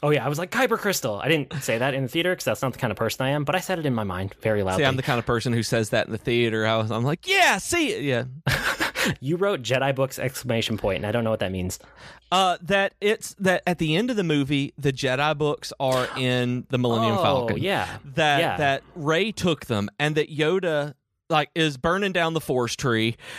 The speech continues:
Speaker 2: and, uh, Luke's like, "No, what did you do?" And he's like, "There's nothing in those books that Rey doesn't already possess."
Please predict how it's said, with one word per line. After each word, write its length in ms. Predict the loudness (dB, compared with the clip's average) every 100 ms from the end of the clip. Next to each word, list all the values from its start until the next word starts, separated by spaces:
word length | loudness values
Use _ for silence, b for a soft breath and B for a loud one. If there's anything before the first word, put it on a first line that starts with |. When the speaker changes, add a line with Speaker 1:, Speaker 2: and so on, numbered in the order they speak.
| B -2
Speaker 2:
and, 720 | 2 2 2 0 0 0 2
uh, 380 | 2 2 0 -2 -8 -20 _ -8
Luke's 320 | 2 2 2
like, 200 | -2 -2
"No, 480 | -4 -2 2 4 4
what 160 | 2 0
did 160 | -2
you 120 | -2
do?" 920 | 0 2 2 4 2 2 2 0 0 0
And 160 | 2
he's 240 | 2 0 0
like, 380 | 2 2 2 0
"There's 180 | 0
nothing 280 | 2 0 0
in 100 | 0
those 180 | 0 0
books 360 | 0 0 -2 -4
that 160 | -2
Rey 200 | 0 2
doesn't 260 | 2 0 2
already 300 | 2 0 -2
possess." 680 | -4 0 2 2 0 -6